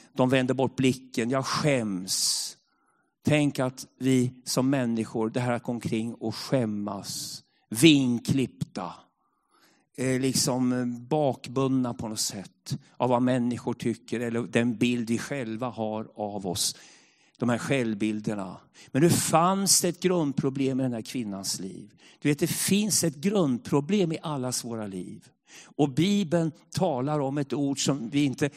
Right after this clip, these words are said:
kanske säger, det är ju bibliskt, men vi säger det, men kanske inte så ofta, men det är ordet synd.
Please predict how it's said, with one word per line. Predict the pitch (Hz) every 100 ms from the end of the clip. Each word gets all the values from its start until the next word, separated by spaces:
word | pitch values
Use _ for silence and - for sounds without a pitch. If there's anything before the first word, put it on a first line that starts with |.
| - -
kanske | 160 147 151
säger, | - - 190 160 110 - -
det | 113
är |
ju | 117
bibliskt, | 110 226 160 104 95 -
men | 117
vi | 117
säger | - 175 190 170
det, | 131
men | 135
kanske | 139 131 165
inte | 143 139
så | - 165
ofta, | 151 - 127
men | 131
det | 165
är |
ordet | 151 156 -
synd. | - - 185 90 80 85 -